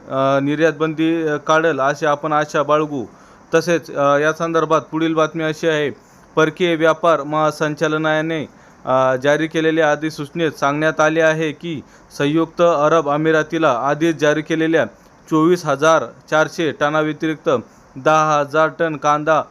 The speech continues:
निर्यातीची परवानगी देण्यात आली आहे. ही निर्यात राष्ट्रीय सहकारी निर्यात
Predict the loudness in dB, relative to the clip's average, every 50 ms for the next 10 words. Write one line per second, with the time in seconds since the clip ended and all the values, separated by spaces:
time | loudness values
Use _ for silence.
0 | -14 _ _ _ -8 -4 -2 0 0 0 0 0 -6 -8 -6 -6 -4 -2 0 0
1 | 0 0 -4 -4 -6 -6 -8 -8 -8 -12 -18 -20 -20 _ _ 0 0 2 2 0
2 | 0 0 0 0 0 0 -2 -2 -2 -4 -6 -8 -10 -16 _ _ -20 _ -20 -10
3 | -4 -2 0 0 2 0 0 0 2 2 2 2 0 -4 -8 -4 -2 -2 -2 -2
4 | -6 -6 -2 0 2 2 2 0 -2 -2 -2 0 0 0 2 2 0 0 0 -2
5 | -4 -4 -2 0 0 -2